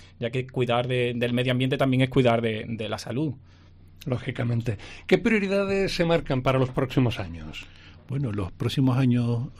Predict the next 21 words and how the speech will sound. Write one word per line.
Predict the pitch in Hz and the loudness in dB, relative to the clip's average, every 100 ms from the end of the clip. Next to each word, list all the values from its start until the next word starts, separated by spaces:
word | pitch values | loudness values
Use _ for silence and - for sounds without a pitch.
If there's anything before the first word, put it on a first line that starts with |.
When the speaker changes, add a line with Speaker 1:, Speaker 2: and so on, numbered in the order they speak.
| - | -4
Speaker 3:
hay | 127 120 | 0 2
retos | 131 127 127 120 113 - | 4 4 4 2 2 0
muy | 123 120 131 117 | 4 8 8 8
importantes, | 113 110 107 101 139 147 139 120 | 4 2 -2 0 0 0 0 -2
¿no? | 120 147 | -2 -4
Estamos | 110 120 123 117 | -4 -2 0 2
en | 120 | 2
un | 120 | 2
contexto | 120 113 127 - 123 | 0 0 -2 -2 0
de | 117 | 0
alta | 120 123 | 0 0
demanda | 113 110 123 120 110 | 0 2 2 0 0
de | 110 | -2
servicios | 113 110 - 113 | -2 -2 -2 -4
sanitarios | 123 104 101 120 139 127 123 | -2 -2 -2 -4 -2 -2 0
y, | 120 107 | 0 0
Speaker 2:
Ujú. | - - - | -4 -16 -8
Speaker 3:
y | 110 | -6
tenemos | 104 101 120 | -4 0 0
que | - 117 | 0 -4
adaptarnos | 110 95 - 117 110 | -4 -4 -4 0 0